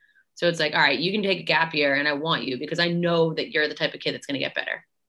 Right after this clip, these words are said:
I know you're the type of kid that's gonna put in the work and make this a year to grow as a player and a person." And I mean, I think the accountability, the responsibility, and everything they're gonna learn on their own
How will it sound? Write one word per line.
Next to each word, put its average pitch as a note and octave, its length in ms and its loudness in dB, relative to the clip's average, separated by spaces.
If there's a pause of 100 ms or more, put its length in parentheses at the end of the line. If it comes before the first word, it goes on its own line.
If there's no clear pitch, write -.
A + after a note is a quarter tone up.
(140)
I F3+ 100 2
know F3+ 300 2
you're D#3+ 160 0
the E3 100 -8
type D3+ 180 -4
of D3 80 -8
kid D3 160 -2
that's D3+ 140 -12
gonna C#3+ 200 -2
put E3 180 -2
in D#3+ 80 0
the D3 100 -4
work D3+ 360 -2 (640)
and E3+ 180 0
make D#3+ 180 2
this D#3+ 200 -4
a D#3+ 40 0
year D#3 420 -2
to F3 100 -6
grow D3+ 440 0
as C#3 220 0
a C#3+ 60 -8
player C#3+ 640 -2 (100)
and D3+ 160 -2
a C#3 60 -4
person." C#3+ 640 -4 (520)
And D3 380 2
I D#3 80 0
mean, D#3 160 0
I D#3 160 2
think F3+ 160 -2
the E3 80 0
accountability, D#3 680 0
the D3 100 -6
responsibility, E3 800 -2
and C#3 80 0
everything E3 360 0
they're D#3 120 0
gonna D3 200 -2
learn D#3 300 2 (160)
on D#3 220 2
their D3+ 180 0
own E3+ 520 -2